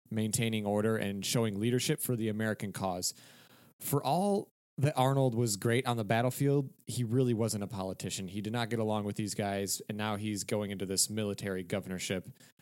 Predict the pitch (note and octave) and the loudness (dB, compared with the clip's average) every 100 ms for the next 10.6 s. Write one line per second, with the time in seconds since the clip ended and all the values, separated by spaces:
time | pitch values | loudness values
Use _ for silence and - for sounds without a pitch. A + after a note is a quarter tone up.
0 | _ - G2 F#2+ - _ _ _ _ _ | _ -4 -4 -4 -8 _ _ _ _ _
1 | _ E3 A#2+ C#3 B2 D3+ E3+ D#3 C3 D#3 | _ -8 -2 0 4 4 4 6 6 4
2 | C#3 A#2+ C3 C#3 B2+ B2+ A2 A#2 A#2 A2+ | 2 2 2 2 0 -2 2 2 2 2
3 | - A#2 G#2 A2+ A2 B2 B2+ A#2 A2 A2 | 2 0 0 -2 0 0 -2 -4 -4 -4
4 | A2 A2 A2+ G#2+ G#2 G2+ A2 A2 G#2+ G#2+ | -4 -4 -4 -2 -4 -2 -2 -2 -4 -6
5 | - _ _ _ _ _ _ - - G1+ | -14 _ _ _ _ _ _ -4 -4 -4
6 | - - C3 B2 A#2 B2+ C3 - C#3 A#2+ | -8 -4 0 2 2 4 4 2 2 4
7 | A#2+ A2+ A#2 B2 A#2 - A2+ A2 G#2+ G#2+ | 2 0 -2 0 0 0 0 0 0 -2
8 | G#2 G2 G2+ G2 G2 - - A#2+ G2+ F#2 | -2 -4 -2 -2 0 0 0 -2 -2 -2
9 | - F#2 F#2+ F2+ - F#2 F#2+ F2+ - - | -2 -2 -2 -6 -6 -4 -4 -6 -10 -16
10 | _ - G2 - A2+ G2 | _ -12 -10 -2 -2 -2